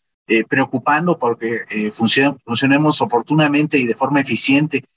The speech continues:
cuando esto ha sucedido. Eh, eh, eh, yo les diría que, que, que en los, eh, casos que, que, que mencionamos de los bancos que, que, que les han retirado la licencia, pues la gente que estaba con operaciones cubiertas, pues todos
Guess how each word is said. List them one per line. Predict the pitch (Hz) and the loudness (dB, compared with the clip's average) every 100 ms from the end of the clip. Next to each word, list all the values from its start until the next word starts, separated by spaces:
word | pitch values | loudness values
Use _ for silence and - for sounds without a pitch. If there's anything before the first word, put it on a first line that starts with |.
| _ _ | _ _
cuando | 127 135 | 0 0
esto | 139 | 0
ha | 135 | -2
sucedido. | 135 131 123 135 185 - | -2 2 2 2 0 -2
Eh, | 110 - | -10 -8
eh, | 104 98 90 | -8 -8 -8
eh, | 107 107 | -6 -2
yo | 131 | 2
les | 143 131 | 2 2
diría | 139 147 143 | 2 2 0
que, | 113 | -8
que, | - 110 - | -12 -16 -14
que | 110 | -10
en | 107 | -10
los, | 101 - - _ _ _ | -6 -4 -6 _ _ _
eh, | 104 101 101 95 95 - | -4 -4 -4 -8 -14 -2
casos | - - 156 135 | 0 0 0 -2
que, | 113 98 | -4 -8
que, | - | -12
que | - | -6
mencionamos | 117 113 123 139 147 | -4 -2 0 0 2
de | 123 | 2
los | 113 | 2
bancos | 127 135 135 - | 0 -2 -4 -8
que, | 120 | -10
que, | - - | -12 -14
que | - 190 | -12 -12
les | 104 - | -6 -4
han | 123 | -2
retirado | 131 131 135 | 0 0 2
la | 131 | 0
licencia, | 113 123 139 165 - _ _ _ | 0 -2 -2 -4 -6 _ _ _
pues | - 117 | -4 0
la | 120 | 2
gente | 160 175 | 0 0
que | 143 | -2
estaba | - 151 160 | 0 2 2
con | 151 117 | 0 -6
operaciones | 107 113 117 151 - | -4 -6 -4 -4 -2
cubiertas, | 131 143 143 160 | 2 2 2 -2
pues | - - | -4 0
todos | 151 151 | 0 2